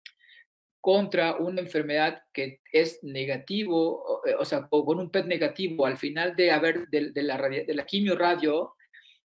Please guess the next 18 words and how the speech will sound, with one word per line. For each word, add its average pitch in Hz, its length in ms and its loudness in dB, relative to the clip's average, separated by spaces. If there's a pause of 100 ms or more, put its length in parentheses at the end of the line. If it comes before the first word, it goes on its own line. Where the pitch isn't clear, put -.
eh, 185 320 6
le 175 260 4
va 196 280 2
a 165 220 0
conferir 170 580 -2
un 180 160 0
may-, 170 220 -4
una, 180 240 -4
un 180 100 -12
may-, 180 180 -2
un 180 120 -12
pronóstico 170 440 -4
de 147 80 4
vida 151 200 2
sub-, - 200 -14
diferente. 175 380 -2
Es 147 60 -2
decir, 156 280 -2